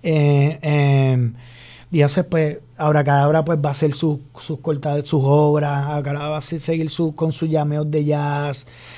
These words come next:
eh, Alexis Busquete en el Instituto de la Subcultura va a hacer exposiciones de arte, Diagonales también está funcionando como eso.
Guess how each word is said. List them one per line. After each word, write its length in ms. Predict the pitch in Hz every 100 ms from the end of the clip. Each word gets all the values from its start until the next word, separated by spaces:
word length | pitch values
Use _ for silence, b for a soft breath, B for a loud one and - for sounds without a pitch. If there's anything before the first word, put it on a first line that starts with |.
| B B
eh, 240 | 151 143
Alexis 420 | 160 147 147 -
Busquete 400 | 165 160 165 156
en 60 | 165
el 140 | 165 160
Instituto 400 | 156 151 151 160
de 60 |
la 100 | 156 156
Subcultura 680 | 165 139 160 147 156 151
va 60 | 151
a 40 |
hacer 180 | 143 156 156
exposiciones 640 | 165 - 156 156 156 151 151
de 100 | 151
arte, 600 | 143 139 139 131 151 139 - B B B
Diagonales 520 | 151 139 143 147 147
también 280 | 160 160 151
está 180 | 147 147
funcionando 560 | 151 143 156 151 156
como 280 | 151 151 147
eso. 560 | 143 147 143 143 143